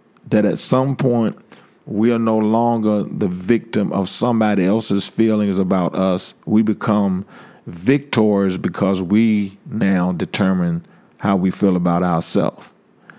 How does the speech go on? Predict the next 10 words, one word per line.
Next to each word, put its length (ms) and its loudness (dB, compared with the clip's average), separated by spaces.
And 180 2
so 200 0
when 160 0
you 240 2
start 580 -2
really 840 0
making 720 0
a 440 0
intentional 760 0
decision 560 -2